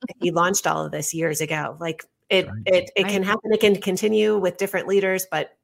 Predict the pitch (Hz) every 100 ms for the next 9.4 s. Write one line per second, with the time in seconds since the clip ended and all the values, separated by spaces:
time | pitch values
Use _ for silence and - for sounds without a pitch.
0 | - - - - _ - 151 160 - -
1 | 147 147 135 139 - - - 160 277 -
2 | 151 214 262 147 254 - 262 - 226 -
3 | 214 233 254 254 277 294 269 262 240 233
4 | - - 226 220 208 202 196 - 190 185
5 | - 185 180 175 175 175 160 175 175 175
6 | 170 170 170 165 160 165 165 160 - -
7 | 196 202 - 170 180 190 190 156 160 156
8 | 151 160 156 170 175 - 160 160 160 226
9 | 220 202 190